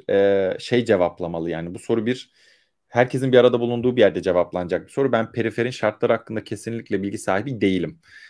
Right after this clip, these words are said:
Yani, e, buranın eğitimi böyle, şuranın eğitimi şöyle diyemem. Yani bir atıyorum işte Samsun'da, atıyorum işte, e,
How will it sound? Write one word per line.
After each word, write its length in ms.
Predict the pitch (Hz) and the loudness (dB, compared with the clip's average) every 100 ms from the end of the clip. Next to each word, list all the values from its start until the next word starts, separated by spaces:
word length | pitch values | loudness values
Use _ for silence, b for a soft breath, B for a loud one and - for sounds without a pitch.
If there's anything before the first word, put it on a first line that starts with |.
| B - | B 0
Yani, 240 | 101 101 - | 2 2 0
e, 500 | 98 98 98 95 - - | 2 4 4 4 0 -4
buranın 340 | 107 117 117 | 0 0 2
eğitimi 280 | 113 113 120 | -2 -4 -4
böyle, 160 | 117 113 | -2 -2
şuranın 260 | - 113 | -6 -6
eğitimi 360 | 110 101 123 120 | -4 -6 -8 -8
şöyle 540 | - 127 120 120 120 - b b b b _ 101 | -2 2 4 4 2 0 b b b b _ -10
diyemem. 500 | 101 110 120 120 104 - | 0 4 4 4 2 0
Yani 280 | 95 95 95 | -2 -2 0
bir 120 | - | -2
atıyorum 300 | - 90 - | -2 -4 -6
işte 400 | - 101 92 - | -6 -4 -4 -8
Samsun'da, 640 | - 101 85 82 85 85 85 | -12 -10 -10 -10 -8 -4 -4
atıyorum 340 | - 95 85 | -2 -6 -6
işte, 340 | 82 - 92 | -8 -6 -4
e, 80 | - | -4